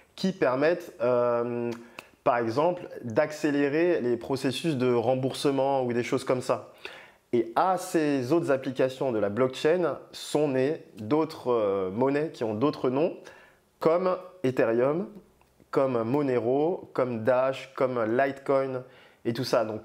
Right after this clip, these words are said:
tout, euh, le, la blockchain en fait, qui est en fait le livre de compte et qui est lié au Bitcoin, a fait par son potentiel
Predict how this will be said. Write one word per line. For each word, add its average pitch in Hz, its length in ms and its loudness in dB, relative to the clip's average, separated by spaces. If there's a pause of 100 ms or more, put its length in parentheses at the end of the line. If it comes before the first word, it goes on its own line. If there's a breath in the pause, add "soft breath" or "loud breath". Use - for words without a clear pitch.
tout, 185 420 2
euh, 120 480 4
le, 107 320 0
la 107 140 4
blockchain 151 520 0
en 113 100 -2
fait, 123 280 -2
qui - 200 -2
est - 20 4
en 113 120 0
fait 131 300 -2 (640 loud breath)
le 107 140 -4
livre 135 220 0
de 139 100 2
compte 156 320 0
et 95 80 -4
qui - 120 -4
est 113 40 0
lié 127 240 2
au 160 80 0
Bitcoin, 143 560 0 (120)
a 120 100 2
fait 175 340 0 (960 loud breath)
par - 200 0
son 101 300 -2
potentiel 151 800 0